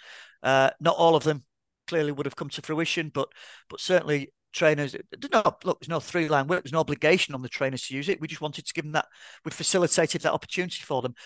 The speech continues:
And so we're delighted that as many as that have, have looked into it and, uh, worked with them. I know, you know, the, some high-profile people have, have got vans through them, the likes of,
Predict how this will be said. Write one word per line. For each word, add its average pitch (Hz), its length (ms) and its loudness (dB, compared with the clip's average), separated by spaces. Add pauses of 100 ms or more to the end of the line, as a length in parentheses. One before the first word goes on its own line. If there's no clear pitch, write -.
(100)
And 143 100 -10
so 175 120 4
we're 160 60 2
delighted 160 400 6
that - 80 -4
as 135 80 -8
many 156 180 -2
as 143 120 -2
that 156 180 4
have, 143 280 -2
have 143 140 -8
looked - 200 -4
into 156 280 -4
it 147 100 0
and, 147 160 -10 (480)
uh, 147 240 4
worked 156 220 4
with 165 140 -4
them. 135 120 -4
I 127 60 0
know, 135 240 0
you 170 80 -8
know, 120 160 -4
the, 127 140 -10 (280)
some 143 160 -10
high-profile 143 680 2
people 147 300 -4
have, 131 80 -16 (140)
have 131 160 -8
got - 180 -2
vans 147 260 0
through 170 180 -2
them, 131 120 -6
the 127 80 -6
likes 139 300 0
of, 139 100 -4